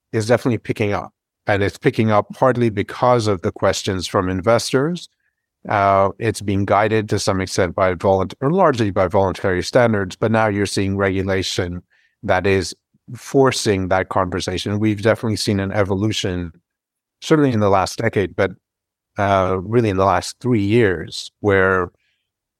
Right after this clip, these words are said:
until twenty nineteen, the vast majority of our engagements were actually through our consulting arm, because this was not seen as a legal issue. And now I'd say it's almost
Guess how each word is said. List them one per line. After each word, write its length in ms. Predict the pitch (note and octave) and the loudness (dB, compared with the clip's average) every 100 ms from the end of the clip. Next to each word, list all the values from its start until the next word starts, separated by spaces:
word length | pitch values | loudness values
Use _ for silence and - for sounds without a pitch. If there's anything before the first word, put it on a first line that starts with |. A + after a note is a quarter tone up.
| _ _ _ _ - | _ _ _ _ -4
until 720 | G#2 F#2+ - D3 C3 B2+ A#2 - | -2 0 4 6 6 2 -2 -6
twenty 340 | - A#2 G#2+ | -4 0 0
nineteen, 640 | G#2+ G2+ - A#2+ A#2 G2+ | 0 -2 -4 -2 0 -2
the 80 | G2+ | -2
vast 340 | G2+ A2 - A2+ | 0 0 0 -4
majority 480 | G#2 G#2+ G#2 G2 F#2+ | -4 0 0 2 0
of 100 | F#2+ | 2
our 160 | F#2+ | 2
engagements 560 | F2+ F#2 F#2 - F#2 - | 2 -2 -2 -2 -4 -2
were 140 | G2+ | 0
actually 300 | F#2+ F#2+ F#2 | 0 0 -4
through 200 | - G2+ | -4 -2
our 140 | F2+ F2+ | 0 0
consulting 600 | G2 G2+ A#2 A2 G#2 F#2 | -4 -2 2 2 0 -2
arm, 360 | E2 D2+ A2+ C#3 _ _ _ _ _ _ _ - | -4 -6 -10 -14 _ _ _ _ _ _ _ -10
because 360 | G2 F#2+ A#2 G2 | -6 0 0 0
this 160 | G#2+ A2+ | 0 0
was 140 | G#2 | 0
not 240 | G2+ G2 | 0 0
seen 200 | - G#2 | 0 -2
as 140 | F#2+ F2 | -2 -2
a 40 | |
legal 300 | F#2 F#2+ F#2+ | -2 -4 -2
issue. 300 | F#2+ F2 G2 F2+ | -2 -2 -6 -6
And 100 | G#2 | -2
now 200 | G#2 G2 | 0 0
I'd 120 | F#2 | 0
say 240 | - G2+ F#2 | 0 0 0
it's 220 | F#2 - | -6 -4
almost 600 | A2 G2+ G#2 G2+ E2+ - | 0 2 4 2 0 -8